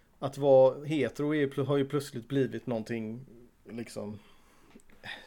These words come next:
det har väl inte gått så långt som att det är skamligt kanske, men det är ju verkligen sådär, det är nästan som att man får, får, får,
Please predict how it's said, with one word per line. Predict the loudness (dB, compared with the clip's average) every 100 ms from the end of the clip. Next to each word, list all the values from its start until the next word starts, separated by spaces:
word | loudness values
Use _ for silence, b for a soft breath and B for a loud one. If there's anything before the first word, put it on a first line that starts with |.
| B B B
det | -6
har | -2
väl | -2
inte | 0
gått | 2 2
så | 4
långt | 2 0
som | -4
att | -8
det | -6
är | -6
skamligt | 0 2 2 0 0
kanske, | -4 -2
men | -4 0
det |
är |
ju | 0
verkligen | 2 0 -2 -6
sådär, | 0 0 0 -4 b b b b b b b -2
det |
är | 2
nästan | 2 0
som | 0
att | 2
man | 2
får, | -2 -4
får, | -6 -8
får, | -6 -4